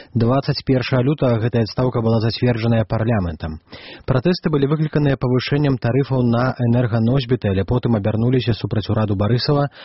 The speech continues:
і ўсёй палітычнай сістэмы ў краіне. Балгарыя з сярэдняй месячнай зарплатай чатырыста еўра з'яўляецца найбяднейшай краінай еўразвязу.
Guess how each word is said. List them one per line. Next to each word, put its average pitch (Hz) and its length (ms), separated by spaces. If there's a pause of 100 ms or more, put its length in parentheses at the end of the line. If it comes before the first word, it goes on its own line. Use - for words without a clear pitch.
(220)
і 175 80
ўсёй 117 240
палітычнай 113 560
сістэмы 98 480
ў 92 80
краіне. 107 480 (480)
Балгарыя 117 640 (160)
з - 160
сярэдняй 123 360
месячнай 113 480
зарплатай 110 400
чатырыста 107 560
еўра 151 320
з'яўляецца 131 480
найбяднейшай 123 880
краінай 95 480
еўразвязу. 90 720